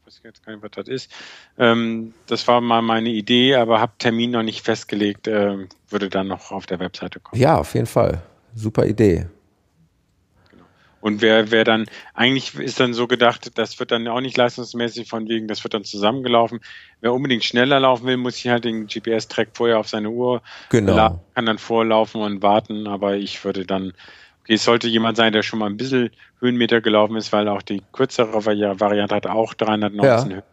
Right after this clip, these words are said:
Speaker 1: Höhenmeter, ist halt ein bisschen Trail im Taunus und nicht, äh, flach an der Nidda, das wäre ein bisschen langweilig. Aber da habe ich ein paar schöne Ecken dabei, die ich halt gerne laufe, die kann man ja auch
Speaker 2: Ja,
Speaker 1: mal
Speaker 2: musste mal noch mal genau, ähm, publizieren,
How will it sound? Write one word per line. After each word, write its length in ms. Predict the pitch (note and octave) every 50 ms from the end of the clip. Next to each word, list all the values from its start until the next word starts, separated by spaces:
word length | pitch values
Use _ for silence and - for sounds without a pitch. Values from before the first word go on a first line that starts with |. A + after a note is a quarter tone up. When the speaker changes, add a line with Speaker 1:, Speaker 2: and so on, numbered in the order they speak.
| _ _
Speaker 1:
Höhenmeter, 260 | G2+ G2 - G2+ G2+ G2+
ist 140 | G#2 -
halt 180 | A2+ G#2 G2+ - -
ein 320 | - - - - _ _
bisschen 280 | - G#2+ - G#2+ G2 F#2+
Trail 400 | - - - G2+ G#2+ G#2+ G#2 G#2+
im 320 | G#2 G#2 G2+ G2+ F#2+ F2+
Taunus 540 | - - G#2 G#2+ G#2 G2 F#2 G2 G2 - - - - - - - - - _ _ _
und 180 | - F#2+ F#2+ G2
nicht, 220 | G2 F#2 - -
äh, 140 | A#2+ A2 F#2+ F#2 F#2 F2
flach 260 | - - G#2+ G2+ -
an 120 | G#2 G2+ G2
der 100 | F#2+ F#2+
Nidda, 320 | G2+ G#2 A2+ G2 F#2+ F#2+
das 280 | F#2+ - - - - -
wäre 120 | G2 F#2+
ein 80 | F2+ F2+
bisschen 220 | G2 F#2+ G2+ F#2
langweilig. 440 | F#2+ F#2+ F#2+ F#2 - F2+ E2+ F2+ G#2
Aber 140 | F#2+ G2+ G#2
da 160 | A2 G#2+ G#2 - - - - - -
habe 160 | - A#2 B2
ich 80 | A2+ A#2+
ein 80 | A#2 -
paar 240 | - A#2+ A#2 A#2
schöne 420 | - - B2 A#2+ A#2 A#2 A2+ A2 G#2+
Ecken 260 | A2 A2 - A#2+ A2
dabei, 500 | G#2+ G#2 G#2 G2+ G#2 G#2 G2+ G2+ G2+ F#2+ - -
die 80 | G#2 G2
ich 160 | F#2 - G#2+
halt 340 | G2+ F#2+ - - - - - _ - - - _ _ _ _ _ _
gerne 260 | - C3 C#3+ C#3 C3
laufe, 560 | B2+ A#2+ A#2 A#2+ A2+ - - A#2+ A2+ A2 G#2+ G#2+ A2 - G2 F#2+ G2+
die 60 | G#2
kann 160 | _ - G#2
man 100 | G2+ G2
ja 80 | F#2+ F#2
auch 60 | -
Speaker 2:
Ja, 160 | C#3 C3+ A#2+
Speaker 1:
mal 80 | A2 B2+
Speaker 2:
musste 240 | - - - F3+
mal 280 | D#3 C#3+ C#3 C#3 C#3 C#3
noch 140 | C#3 C#3+ C3+
mal 140 | C#3+ C3+ B2+
genau, 640 | C3 B2 A#2+ B2 B2+ C3 C#3 C#3+ C#3+ C#3+ - - -
ähm, 420 | - B2+ B2 B2 A#2+ A#2+ B2 A#2+ - _ _ _ -
publizieren, 960 | - - A#2 A#2 A#2+ A#2 - - - - C3+ C3+ C#3 C#3 C3+ C3+ C3+ C3